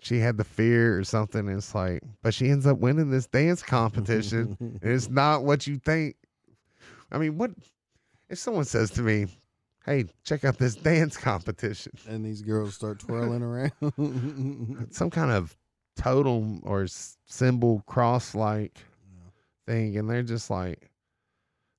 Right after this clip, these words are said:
Speaker 1: doing these ri-, ritualistic type dances.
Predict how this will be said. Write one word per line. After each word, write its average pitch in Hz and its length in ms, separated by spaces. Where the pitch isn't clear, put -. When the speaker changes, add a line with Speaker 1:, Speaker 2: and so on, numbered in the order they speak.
Speaker 1:
doing 135 200
these 113 280
ri-, 117 300
ritualistic 120 960
type 117 340
dances. 117 680